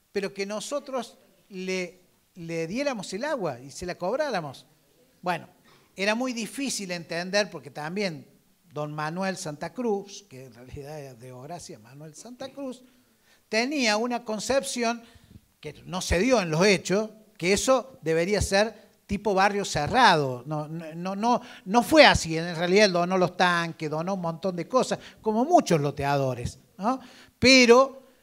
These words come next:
eh, son los, las disti-, los distintos pensamientos, ¿no? que existían. Villa del Lago es un barrio más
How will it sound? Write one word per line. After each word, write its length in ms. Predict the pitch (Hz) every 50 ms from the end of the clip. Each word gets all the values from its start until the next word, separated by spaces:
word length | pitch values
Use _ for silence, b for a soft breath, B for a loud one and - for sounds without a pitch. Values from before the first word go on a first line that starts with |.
| b b _
eh, 200 | - 165 151 143 123
son 340 | - - 240 277 302 330 302
los, 320 | 285 226 185 180 - 196
las 180 | 180 175 170 165
disti-, 300 | 170 165 - - 254 214
los 160 | 196 180 175
distintos 420 | 185 185 - 302 330 - - 226
pensamientos, 1120 | - - 175 165 - - 165 165 202 285 330 320 240 185 151 - - 135 110 - - - _ _ -
¿no? 300 | 175 175 208 254 254 -
que 100 | - 170
existían. 640 | 151 - - - 165 - - - 156 143 131 107 104 - b b b b b b b b b b b b _ _ _
Villa 300 | - 208 226 202 180 170
del 100 | 165 170
Lago 260 | 190 190 185 180 170
es 160 | 147 - - 185
un 140 | 160 147
barrio 320 | 156 160 156 135 131 131 135
más 300 | 135 139 139 135 -